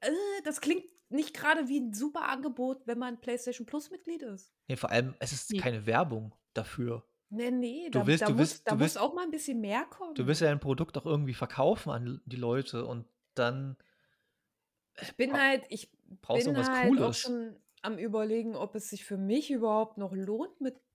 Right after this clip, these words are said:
Speaker 1: Plus tatsächlich.
Speaker 2: Ich hab's vergessen, ich hätt's gelö-, ich hätt's gekündigt, aber ich hab's einfach vergessen. Das ist mein,
Speaker 1: Weil
Speaker 2: mein
Speaker 1: dafür spiele ich zu wenig Multiplayer. Also Dead by Daylight habe ich jetzt auch, ich hab's einmal mal wieder angeworfen, aber es kriegt mich halt nicht mehr.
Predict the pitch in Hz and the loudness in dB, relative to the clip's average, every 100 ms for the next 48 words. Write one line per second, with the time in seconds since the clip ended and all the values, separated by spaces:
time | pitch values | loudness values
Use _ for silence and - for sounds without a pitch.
0 | _ - 262 285 - - 165 - 156 151 | _ -4 -4 -4 -8 -10 -12 -10 -12 -12
1 | - 165 165 - 151 143 - - 139 147 | -14 -16 -16 -16 -2 -2 0 -2 2 2
2 | 147 123 143 - - 117 120 147 - 147 | 0 0 -2 -2 -4 0 0 0 -4 -4
3 | - - 156 156 131 123 - 143 - 120 | -8 -6 -2 -2 -2 -6 -4 -8 -6 -10
4 | 120 - - - - 110 _ _ _ _ | -10 -16 -16 -14 -16 -18 _ _ _ _
5 | _ _ _ _ - - - - - 120 | _ _ _ _ -14 -12 -12 -14 -10 -6
6 | 120 120 - 196 196 214 233 294 277 294 | -6 -8 -10 -2 4 4 4 2 0 4
7 | 285 294 294 285 240 269 262 269 233 240 | 6 4 2 0 2 2 2 0 0 0
8 | 269 339 330 311 320 339 330 - 240 247 | 0 -4 -6 -4 -2 -2 -2 -4 -2 -4
9 | 254 247 - 233 208 202 240 240 226 226 | -2 -2 0 0 2 4 2 2 -2 0
10 | 220 190 208 - - 202 226 233 - 202 | -2 -4 -8 -8 -12 -6 -2 -2 4 4
11 | 226 254 240 226 226 208 170 202 233 202 | 4 2 2 0 0 0 0 -2 -2 -2
12 | 214 214 208 220 202 185 196 196 185 185 | -2 -4 -4 -8 -4 -4 -2 -4 -6 -10
13 | - - - - 226 - - 247 269 269 | -12 -14 -12 -10 -10 -12 -6 -6 -6 -6
14 | 262 269 269 269 277 277 294 330 | -6 -4 -8 -8 -8 -6 -8 -8